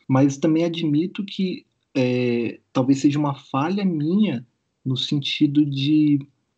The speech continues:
é, é óbvio que a gente não espera isso, mas é uma realidade que se caso alguma coisa aconteça com ela, eu vou, é, ter que levar um tempo pro processo de aprendizagem, né?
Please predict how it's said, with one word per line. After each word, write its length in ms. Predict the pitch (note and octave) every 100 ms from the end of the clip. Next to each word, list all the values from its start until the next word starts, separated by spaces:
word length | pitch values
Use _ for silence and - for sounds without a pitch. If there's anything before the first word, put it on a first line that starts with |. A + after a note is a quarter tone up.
| _ -
é, 80 | B2 B2 B2 A#2+ A#2+ A#2+ - _ _ _ _ _ A#2+
é 40 |
óbvio 260 | A2 A2+ -
que 80 |
a 20 | A#2
gente 140 | -
não 60 | A2+
espera 420 | - A2+ A2+ A2+
isso, 220 | A#2+ -
mas 140 | A#2 G#2+
é 40 |
uma 140 | A2+
realidade 600 | G#2+ A#2 A2 A2+ C3 C#3+ -
que 100 | -
se 140 | C#3
caso 380 | - C3 E3 E3+
alguma 260 | C3+ B2+ A2+
coisa 240 | A#2 A2
aconteça 440 | A2 A2+ A2+ G#2+ -
com 160 | A2+ A#2+
ela, 340 | E3+ E3+ A2+ - _ _ _ _ -
eu 240 | A#2+ A2
vou, 280 | A2+ A#2 A2+ _ _ _ _ -
é, 600 | A#2+ A#2 A#2 A#2 A#2 A2+ _ _ -
ter 100 | C3+
que 140 | C3+
levar 200 | C3 A#2
um 140 | C3 E3
tempo 800 | E3 C3+ B2+ D3 D3+ F3+ F#3 G#3 _ _ _
pro 120 | C#3 C#3
processo 480 | C#3+ C3+ C3+ C3+
de 60 | C#3+
aprendizagem, 840 | C3+ C#3+ D3 F3 F#3+ C3+ A2 G2 G#2
né? 280 | G#2+ A#2+